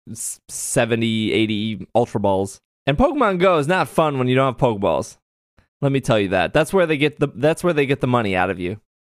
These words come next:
Anyways, I'll, uh, I'll do some more investigating with that. Next news article here is gaming revenue increased in two thousand sixteen. According to trade body, the E S A says U S game industry raised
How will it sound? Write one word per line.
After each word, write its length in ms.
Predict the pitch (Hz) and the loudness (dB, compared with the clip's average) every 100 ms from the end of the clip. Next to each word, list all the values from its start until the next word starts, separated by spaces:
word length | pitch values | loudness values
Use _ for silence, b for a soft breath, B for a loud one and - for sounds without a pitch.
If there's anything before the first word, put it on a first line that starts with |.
| - | -2
Anyways, 560 | 190 202 139 113 107 - _ - | 0 2 2 0 -4 -12 _ -6
I'll, 240 | 113 120 | 0 2
uh, 240 | 120 120 110 | 4 2 2
I'll 100 | 120 | 2
do 160 | 117 123 | 0 -2
some 180 | 135 | -2
more 180 | 120 117 | 0 0
investigating 640 | 113 110 107 - 104 101 | 2 0 -2 -2 -2 -2
with 140 | 104 104 | -4 -2
that. 240 | 101 - _ _ _ | -2 -2 _ _ _
Next 280 | 170 202 208 | -2 0 2
news 180 | 214 202 | 2 2
article 340 | 196 190 190 | 2 2 0
here 220 | 180 185 | 2 0
is 240 | 180 170 147 | 0 0 2
gaming 320 | 185 202 196 | 0 2 2
revenue 380 | 190 185 190 185 | 2 2 0 0
increased 640 | 180 - 208 185 - - - | -2 0 -2 -2 -8 -10 -4
in 160 | 160 | -2
two 140 | - 196 | 0 0
thousand 280 | 185 165 165 | 2 0 -4
sixteen. 480 | 190 - 190 190 | -4 -2 -2 0
According 460 | 180 - 180 180 160 | -2 -2 0 0 -2
to 120 | 175 | -6
trade 380 | - 170 160 156 | -4 0 0 2
body, 340 | 151 151 147 | 2 2 0
the 240 | 143 139 160 | -2 0 2
E 100 | 160 | 2
S 120 | 151 | 2
A 120 | 147 143 | 0 0
says 320 | 156 131 120 | 0 -2 0
U 100 | 180 | 0
S 140 | 165 | 0
game 300 | - 151 147 | 0 -2 0
industry 420 | 139 143 - 151 | -2 -4 -4 -4
raised 400 | 131 127 127 123 | -2 0 0 -2